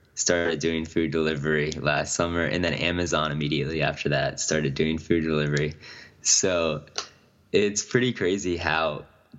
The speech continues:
these are two of the biggest tech companies in the world,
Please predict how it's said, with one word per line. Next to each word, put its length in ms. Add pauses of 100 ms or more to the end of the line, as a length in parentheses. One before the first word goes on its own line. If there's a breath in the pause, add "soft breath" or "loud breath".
(160)
these 260
are 120
two 340
of 100
the 80
biggest 380
tech 200
companies 400
in 80
the 80
world, 420